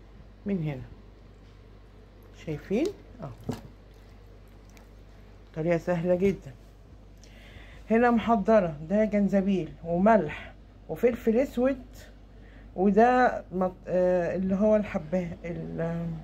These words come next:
القرنفل المطحون، وده الحبهان ورق اللورا.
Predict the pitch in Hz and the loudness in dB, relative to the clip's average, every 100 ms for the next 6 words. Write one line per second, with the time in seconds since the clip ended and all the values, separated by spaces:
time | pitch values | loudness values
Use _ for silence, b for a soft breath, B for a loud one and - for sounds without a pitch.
0 | - - B B B B - 196 220 254 | -16 -20 B B B B 0 4 6 4
1 | 247 220 208 202 - 254 311 - - - | 0 0 2 0 0 0 0 -6 -16 -18
2 | - - - B B B B - 196 247 | -20 -20 -20 B B B B -4 2 2
3 | 233 220 170 214 240 208 196 - 160 143 | 2 0 2 2 4 4 4 2 -4 -6
4 | 123 | -8